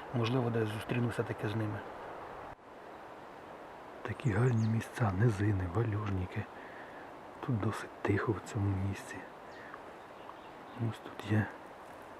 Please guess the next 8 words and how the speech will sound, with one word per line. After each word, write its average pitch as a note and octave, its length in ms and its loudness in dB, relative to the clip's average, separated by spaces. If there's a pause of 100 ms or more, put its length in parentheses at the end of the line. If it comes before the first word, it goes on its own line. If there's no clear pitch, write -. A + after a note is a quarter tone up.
(180)
мішаний F#2+ 500 4
ліс, F#2+ 320 -2 (120)
густий, G2+ 480 0 (100)
низинка G2 460 2
така. - 320 -2 (880)
Нема A2 420 4
ніде A2 240 4
нікого. G#2 520 2